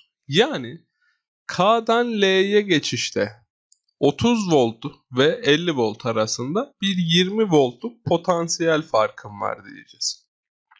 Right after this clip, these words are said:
Yani dört ohmluk direncimin potansiyel farkı buradan yirmi volt bulunur. Elli volt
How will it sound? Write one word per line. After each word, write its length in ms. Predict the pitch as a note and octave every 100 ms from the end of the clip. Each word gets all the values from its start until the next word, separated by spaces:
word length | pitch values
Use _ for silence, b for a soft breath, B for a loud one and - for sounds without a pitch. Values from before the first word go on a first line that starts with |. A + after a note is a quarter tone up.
| _ _ - -
Yani 600 | C#3 D#3+ B3+ F#3+ B2+ D#3+ B B B B _ -
dört 320 | F#3 C#4 -
ohmluk 460 | F#3+ D3+ B2+ A#2 -
direncimin 880 | D3 C#3+ B2 A2+ A2+ A#2+ G#3+ - _ _ _ -
potansiyel 920 | D#3 D#3 F#3 F3+ F3+ - G3+ A3+ A#3
farkı 520 | C#3+ A2+ A2 - B2
buradan 600 | A3 - E3 D4 C#4+ _ -
yirmi 520 | C#3+ F3 F3 F3 C#3+
volt 360 | A#2 A2 - -
bulunur. 380 | A2 G2 - - - _ _ _ - _ -
Elli 340 | B2+ C#3+ F3 C3
volt 240 | A2+